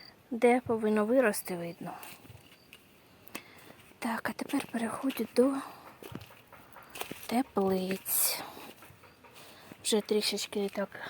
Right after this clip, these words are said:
спекутно, спекутно, але вже трішки не так, тому поїхали. Ну що, одна теплиця є.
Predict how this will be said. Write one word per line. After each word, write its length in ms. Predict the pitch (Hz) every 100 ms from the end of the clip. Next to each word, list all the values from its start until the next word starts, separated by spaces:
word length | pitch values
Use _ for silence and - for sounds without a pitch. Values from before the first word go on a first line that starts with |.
| - -
спекутно, 560 | - - 247 370 403 262
спекутно, 480 | - 339 494 302
але 200 | 233 247
вже 240 | 262 240 240 - - - - -
трішки 420 | - 254 - -
не 100 | 202
так, 320 | 190 202 - -
тому 180 | 240 254
поїхали. 760 | 302 - 175 185 - - 135 - - - - - - - - - - - - - - - - - - - - - - - - - - - - - - - - - - - - - - - - - - -
Ну 160 | 302 262
що, 340 | - - 247 - - - - - - - - - - - - -
одна 280 | 254 285
теплиця 520 | 285 262 277 247 - 233
є. 260 | 202 208